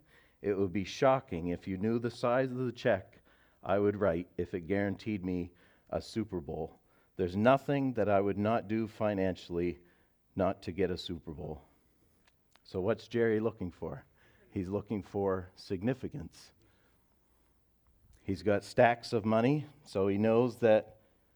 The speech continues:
significance isn't found there. So maybe he can use the stacks of money to get another championship. Maybe then he could be immortalized, as they say in sports, as one of the greatest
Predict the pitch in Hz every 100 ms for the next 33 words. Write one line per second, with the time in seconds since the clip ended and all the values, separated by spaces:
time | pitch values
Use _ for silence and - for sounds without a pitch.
0 | _ _ - 120 98 117 117 117 104 120
1 | 107 104 - 110 107 104 107 131 143 -
2 | - - 101 110 107 107 107 104 107 107
3 | 120 135 123 117 - 110 104 - 107 87
4 | 101 98 101 101 _ _ _ _ - 92
5 | 101 101 101 95 101 95 - _ _ _
6 | _ - 117 117 87 85 - 80 - 98
7 | 101 104 95 107 107 98 107 104 101 104
8 | 101 98 - _ - 101 104 117 117 95
9 | 82 80 80 - 92 90 - 92 - 101
10 | 107 107 92 87 - 101 104 107 - 90
11 | 80 98 95 90 82 95 95 98 - -